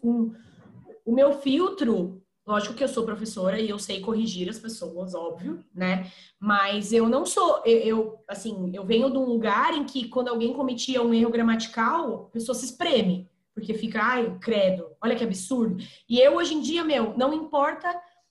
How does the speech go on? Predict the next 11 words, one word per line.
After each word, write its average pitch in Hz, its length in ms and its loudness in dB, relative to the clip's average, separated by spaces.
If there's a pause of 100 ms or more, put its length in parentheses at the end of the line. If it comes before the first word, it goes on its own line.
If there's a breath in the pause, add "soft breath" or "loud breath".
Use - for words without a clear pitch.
o - 220 -4
erro 262 380 2
gramatical 247 560 -2
que 240 80 -6
apareça. 208 680 -6 (220)
Eu 226 100 0
não 262 140 2
vou 226 140 2
espremer 190 400 0
a - 20 -4
minha 175 240 -8